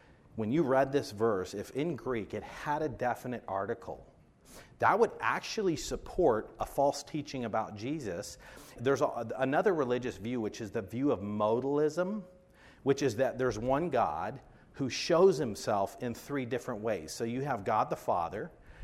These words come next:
and then when Jesus came to the earth, it still was God the Father, but he displayed himself as Jesus.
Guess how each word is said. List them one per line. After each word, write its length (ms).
and 120
then 160
when 140
Jesus 340
came 220
to 80
the 80
earth, 260
it 100
still 280
was 160
God 260
the 80
Father, 420
but 100
he 160
displayed 640
himself 640
as 280
Jesus. 840